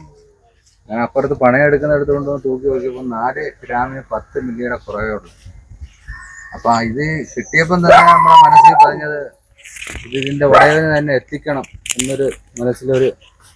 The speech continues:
ഇത് വന്നു. അങ്ങനെ ഇത് കൊണ്ടുവന്ന ആളെന്ന് പറയുന്നതാണ്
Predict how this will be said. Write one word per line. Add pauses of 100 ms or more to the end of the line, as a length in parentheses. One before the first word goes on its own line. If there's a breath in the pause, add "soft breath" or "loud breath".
(160)
ഇത്
വന്നു. (1120)
അങ്ങനെ (920)
ഇത് (260)
കൊണ്ടുവന്ന (300)
ആളെന്ന്
പറയുന്നതാണ്